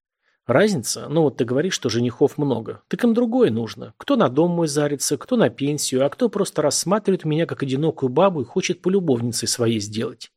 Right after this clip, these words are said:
А гость... Гость посмотрел на меня, я почувствовал восхищение, уважение, одобрение,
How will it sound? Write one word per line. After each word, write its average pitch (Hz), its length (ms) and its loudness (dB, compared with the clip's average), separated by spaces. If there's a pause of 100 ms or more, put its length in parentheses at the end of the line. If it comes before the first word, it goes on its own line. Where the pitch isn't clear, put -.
(760)
А 196 120 4
гость... 277 560 0 (480)
Гость 180 320 2
посмотрел 214 480 2
на 190 60 4
меня, 135 200 4
я 165 140 0
почувствовал 175 520 -2
восхищение, 170 680 0
уважение, 135 560 4
одобрение, 120 600 0